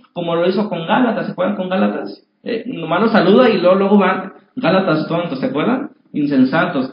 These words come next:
Pero en esta ocasión Pablo da una, una elaborada acciones de gracias y alaba algunas cosas buenas de los corintios, y eso es resaltante, es, es de resaltar. ¿Cuál es la base de las acciones de gracias de Pablo?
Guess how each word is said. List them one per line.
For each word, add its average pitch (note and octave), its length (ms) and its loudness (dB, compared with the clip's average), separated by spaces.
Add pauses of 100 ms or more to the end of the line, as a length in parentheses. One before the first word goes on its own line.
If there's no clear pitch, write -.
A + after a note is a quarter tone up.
(140)
Pero F#3 120 2
en A3 60 6
esta C4+ 140 4
ocasión A3 400 2
Pablo A3 320 4
da G#3+ 160 4
una, A3 580 2 (100)
una G3+ 240 2
elaborada F3 600 4
acciones G3 340 -2
de G3+ 60 2
gracias G3 520 0
y E3 120 -2
alaba D#3 580 0 (160)
algunas D3 320 -2
cosas G#3 260 -2
buenas G3+ 340 0
de F#3+ 60 0
los D3+ 160 -6
corintios, E3+ 540 0
y D#3+ 140 -4
eso F3 180 2
es G3+ 240 6
resaltante, F3+ 880 0 (180)
es, - 280 -2
es D3+ 120 -2
de G3+ 80 4
resaltar. C#3+ 920 0 (880)
¿Cuál C4 280 4
es - 540 2 (200)
la F3+ 260 2
base G3+ 600 0 (720)
de D3 140 -4
las A3 180 0
acciones F3 400 -2
de F3+ 60 -2
gracias D#3 320 -2
de E3+ 80 -4
Pablo? A2+ 500 -2